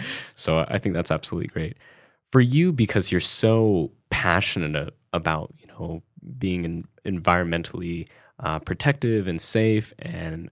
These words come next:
active, uh, and responsible, is there anything else that, like, screams to you or something that you really just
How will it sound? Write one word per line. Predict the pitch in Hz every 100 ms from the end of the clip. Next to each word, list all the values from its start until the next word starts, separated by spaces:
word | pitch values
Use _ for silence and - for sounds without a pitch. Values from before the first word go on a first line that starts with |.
| -
active, | 107 123 117 101 95 92 - - - _ -
uh, | 82 -
and | 87
responsible, | 80 - 113 147 - 78 - -
is | -
there | 107 -
anything | 147 170 147 127
else | 104 113 -
that, | 90
like, | 82 80 -
screams | - - - 82 101 107 98
to | - 80
you | 73
or |
something | - 87 -
that | 85 -
you | 80 78 - - _ _
really | 80 90 110 117 110 101
just | 101 90 -